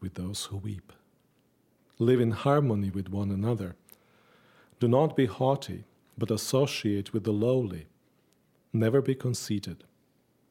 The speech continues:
Repay no one evil for evil, but take thought for what is noble in the sight of all. If possible,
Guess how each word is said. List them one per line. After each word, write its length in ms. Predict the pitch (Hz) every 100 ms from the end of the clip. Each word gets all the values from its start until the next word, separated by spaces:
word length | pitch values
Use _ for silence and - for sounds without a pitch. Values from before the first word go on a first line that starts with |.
| _ _ _ _ _ _ _ -
Repay 440 | 113 110 127 123
no 260 | 117 143 143
one 300 | 90 90 -
evil 280 | 113 120 131
for 220 | 123 117
evil, 480 | 120 101 80 78 73 _ _ _ _ _ _ _ _ _ _
but 180 | 113 107
take 240 | 123 104 -
thought 600 | - 131 117 120 - - _ _ _ _ _
for 160 | - 107
what 220 | 104 101
is 160 | 92
noble 580 | 98 113 117 131 131 123 _ _ -
in 160 | 117 110
the 80 |
sight 340 | - 107 104 107
of 160 | 101
all. 400 | - 95 90 76 _ _ _ _ _ _ -
If 240 | 120 -
possible, 680 | - 127 - 104 90 113 156